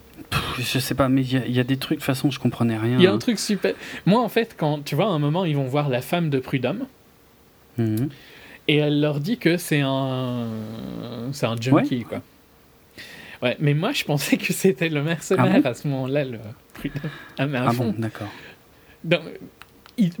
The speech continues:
Speaker 2: pour moi, il parle de temps en temps du mercenaire,
Speaker 1: Mm.
Speaker 2: et en fait, Prud'homme, il sort d'où au début ?
Speaker 1: Je,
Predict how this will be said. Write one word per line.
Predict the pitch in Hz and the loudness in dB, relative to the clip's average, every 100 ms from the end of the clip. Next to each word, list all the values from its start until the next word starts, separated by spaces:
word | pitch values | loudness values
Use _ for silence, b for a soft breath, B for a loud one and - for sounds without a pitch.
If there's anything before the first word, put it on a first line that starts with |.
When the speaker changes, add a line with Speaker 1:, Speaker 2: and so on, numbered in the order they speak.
| - - | -14 -4
Speaker 2:
pour | 226 202 | 0 0
moi, | 285 | 2
il | 185 | 0
parle | - 214 190 | 2 2 2
de | 170 | 2
temps | 185 175 | 0 0
en | 175 | -2
temps | 170 170 | 0 0
du | 151 | 0
mercenaire, | 143 135 - 143 208 | 0 -2 -2 -2 2
Speaker 1:
Mm. | 135 127 - | 2 2 0
Speaker 2:
et | 156 | 2
en | 165 | 4
fait, | 240 - | 2 -2
Prud'homme, | - 185 220 190 | 0 2 2 0
il | 151 | -2
sort | 143 170 151 | 0 0 0
d'où | 143 190 202 | 0 0 0
au | 131 | 0
début ? | 131 127 147 | 0 2 2
Speaker 1:
Je, | 131 | 2